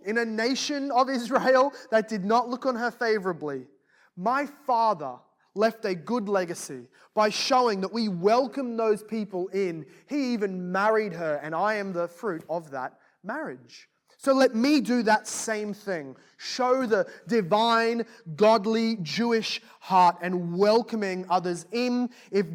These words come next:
God can take her under his wings of refuge, I can take her under my wings of refuge and provide. This is, should be an example for us as leaders, whoever you are in this church,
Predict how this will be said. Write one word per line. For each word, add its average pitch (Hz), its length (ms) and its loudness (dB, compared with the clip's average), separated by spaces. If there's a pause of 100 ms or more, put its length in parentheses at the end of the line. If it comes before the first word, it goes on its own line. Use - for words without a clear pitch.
(120)
God 262 420 6
can 262 220 -2
take 247 360 -2
her 240 240 0
under 214 360 0
his 269 380 0
wings 269 400 0
of 202 160 -2
refuge, 175 920 -4 (1040)
I 202 200 0
can 208 200 -8
take 185 320 -10
her 156 340 -6 (320)
under 160 200 -8
my 156 260 -4
wings 131 520 -10
of 143 180 -14
refuge 123 580 -12
and 165 240 -8
provide. 135 760 -8
This 220 200 -8
is, 247 100 -10
should 214 360 -2
be 196 180 4
an 190 100 0
example 196 460 -4
for - 200 -8
us 175 180 -4
as 175 140 -8
leaders, 208 680 -2 (380)
whoever 220 300 4
you 190 220 -2
are 202 220 6
in 180 80 -4
this 190 180 -6
church, 220 520 -2